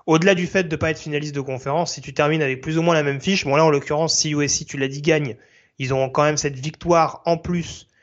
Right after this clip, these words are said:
euh, au calendrier que n'aura pas Ohio State. Mais, euh, je veux dire, même, euh, enfin,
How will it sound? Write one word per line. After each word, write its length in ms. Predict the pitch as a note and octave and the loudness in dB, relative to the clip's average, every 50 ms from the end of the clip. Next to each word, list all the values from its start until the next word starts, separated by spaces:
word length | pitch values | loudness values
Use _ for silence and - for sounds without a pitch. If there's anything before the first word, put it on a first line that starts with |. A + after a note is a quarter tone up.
| _ - - - - - _ _ - | _ -20 -20 -20 -20 -20 _ _ -6
euh, 280 | C#3+ B2 B2 A#2+ B2 B2 | -2 -2 0 2 2 2
au 120 | B2 C3 | 2 2
calendrier 480 | B2+ B2+ C#3 C3+ C3+ C3 C#3 C#3+ C#3+ C#3 | 2 0 0 0 0 0 0 -2 -2 -2
que 100 | C#3 C3+ | -2 -4
n'aura 240 | B2+ A#2 A2 A#2 - | -4 -2 -2 -2 0
pas 140 | C3 B2+ B2+ | 0 0 2
Ohio 240 | B2 A#2+ A#2+ A#2 | 2 0 -2 -4
State. 380 | A2+ - - D#3+ F#3 F3+ - - _ _ _ _ _ _ _ _ _ _ _ _ _ _ _ _ - - - F#3 | -4 0 2 2 0 0 -2 -18 _ _ _ _ _ _ _ _ _ _ _ _ _ _ _ _ -16 -16 -12 -8
Mais, 280 | E3+ C3+ B2+ A#2+ A#2+ A#2 | -4 -2 0 2 2 2
euh, 240 | A2+ A2+ A2+ A2+ A2 | 2 2 0 0 -2
je 60 | G#2 | -4
veux 60 | A#2+ | -2
dire, 140 | B2 C3 C3 | 0 0 2
même, 220 | C#3 C#3+ C#3+ C#3+ C3+ | 2 2 2 4 4
euh, 140 | B2+ B2 A#2+ | 4 4 2
enfin, 260 | A#2+ C3 A2+ G2+ | 0 -4 -6 -6